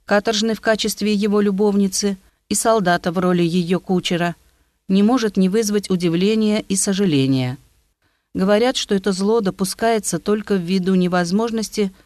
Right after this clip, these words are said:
иметь прислугу из лиц свободного состояния. Но это неправда.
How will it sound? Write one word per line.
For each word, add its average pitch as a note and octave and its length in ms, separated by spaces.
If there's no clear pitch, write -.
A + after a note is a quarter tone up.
иметь A3 360
прислугу G#3+ 580
из F3 280
лиц G#3+ 260
свободного F3+ 600
состояния. C#3+ 880
Но F#3 140
это B3 180
неправда. D#3 640